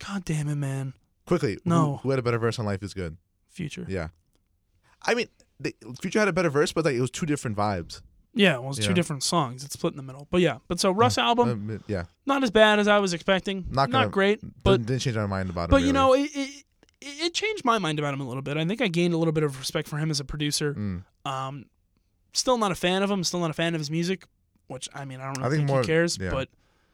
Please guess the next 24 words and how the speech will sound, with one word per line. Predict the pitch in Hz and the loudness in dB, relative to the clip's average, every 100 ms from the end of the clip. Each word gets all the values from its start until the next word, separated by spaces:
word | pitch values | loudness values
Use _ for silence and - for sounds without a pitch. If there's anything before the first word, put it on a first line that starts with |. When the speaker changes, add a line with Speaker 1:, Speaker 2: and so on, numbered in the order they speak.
| _ - | _ -4
Speaker 1:
yeah, | 294 185 | -2 0
no, | 165 170 | 0 0
I | 151 | 2
mean, | 160 165 | 0 2
I, | 170 180 | 2 2
I, | 175 202 | 0 0
it | |
was | 202 | 2
definitely, | 233 226 247 226 | 4 2 2 0
I | 170 208 | 4 6
was | 269 220 | 4 -2
going | 208 208 | -2 -2
into | 180 185 | -2 0
this | 190 170 | 0 -2
expecting | - 156 156 156 | -2 -4 -2 -4
it | |
to | 156 | -4
be | 151 | -6
awful, | - 139 156 240 233 | -4 -4 -6 -6 -6
and | 175 | -4
it | 175 | -4
was | 160 | 0
not | 156 135 | 0 -2
awful. | - - | -6 -14